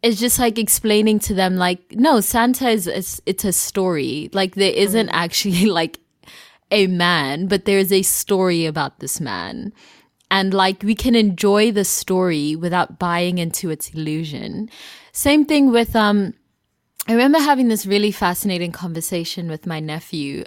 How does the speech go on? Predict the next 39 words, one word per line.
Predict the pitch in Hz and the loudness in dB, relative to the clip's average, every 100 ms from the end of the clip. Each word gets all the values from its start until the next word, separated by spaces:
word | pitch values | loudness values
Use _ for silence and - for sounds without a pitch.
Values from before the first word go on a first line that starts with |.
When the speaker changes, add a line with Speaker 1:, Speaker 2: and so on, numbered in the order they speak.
| - | -10
Speaker 1:
about | 180 165 156 139 - | -6 -2 -4 -4 -12
Jesus, | - 180 180 156 - 165 - - - - - - - - _ | -8 -6 -6 -8 -8 -4 -4 -6 -14 -20 -20 -20 -20 -20 _
because | 185 208 - 208 180 180 175 | -6 -4 0 0 2 0 -2
I'd | 202 196 | -2 0
gone | 190 196 220 214 | 0 4 4 4
back | 196 185 | 2 -2
home | - 185 175 | 0 0 0
to | - | -4
South | 175 180 | -6 -4
Africa | 165 160 175 180 170 | -4 -4 -8 -10 -8
to | - | -8
visit, | 156 165 160 143 135 | -4 -4 -2 -4 -6
and | - 170 165 165 | -6 -4 -2 -4
we | 160 170 | -2 -2
were | 165 | -2
driving | 165 160 170 175 | -2 -2 -2 -6
to | - | -6
the | 165 | -6
grocery | 156 156 156 - 156 | -4 -4 -6 -6 -8
store, | - - - 170 - - - - - | -8 -8 -8 -10 -12 -20 -20 -14 -2
and | 202 | 0
he | 214 | 2
points | - 226 226 233 | 2 0 0 0
out | 214 | -2
to | - 185 | -2 -2
the | 185 | 0
window | 180 196 185 | 0 0 0
and | 165 170 | 0 -2
he's | 190 180 | -2 0
like, | 190 196 - | 0 0 2
"Oh, | 294 | 2
look, | 285 349 302 - | 4 4 2 0
that's | 247 247 - | -2 -2 -4
the | 247 | -4
church | - 269 262 - | -2 -2 0 -2
that | 196 | -2
we | 165 170 | -2 -4
go | 165 160 | -2 -4
to." | - 165 143 - | -6 -8 -8 -10